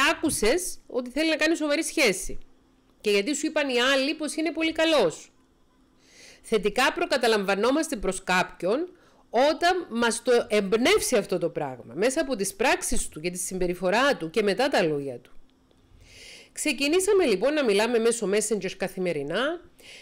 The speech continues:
να λέμε πώς περάσαμε τη μέρα μας και γενικά να ανταλλάζουμε απόψεις και αγαπημένα ενδιαφέροντα, μουσική, βιβλία. Βρεθήκαμε και δεύτερη φορά με τους κοινούς φίλους όλοι μαζί και έπειτα μόνοι μας.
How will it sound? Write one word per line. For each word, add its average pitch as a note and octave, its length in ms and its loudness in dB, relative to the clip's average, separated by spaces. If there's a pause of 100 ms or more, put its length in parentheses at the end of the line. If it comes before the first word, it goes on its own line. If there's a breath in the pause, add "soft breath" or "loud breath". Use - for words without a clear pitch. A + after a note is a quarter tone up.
(120)
να A3 140 0
λέμε C4+ 260 4
πώς A#3 200 0
περάσαμε G#3 480 0
τη D3 120 -8
μέρα F3+ 320 0
μας D#4 180 0
και C4 100 -2
γενικά G3 420 0
να D4 80 2
ανταλλάζουμε A3 640 0
απόψεις B3 520 -2
και A3+ 100 -6
αγαπημένα F#3 440 -2
ενδιαφέροντα, A3+ 680 0
μουσική, F#3+ 520 -6
βιβλία. F3+ 760 -4 (720 loud breath)
Βρεθήκαμε C4+ 540 0
και F#3 180 0
δεύτερη B3+ 440 0
φορά E3+ 680 -2 (720)
με F#3 200 -2
τους F3+ 200 -8
κοινούς F#3+ 400 -2
φίλους F#3 340 -2
όλοι E3+ 180 0
μαζί F#3 320 -2
και D#4 80 -4
έπειτα B3+ 300 -2
μόνοι F3+ 280 0
μας. - 420 -16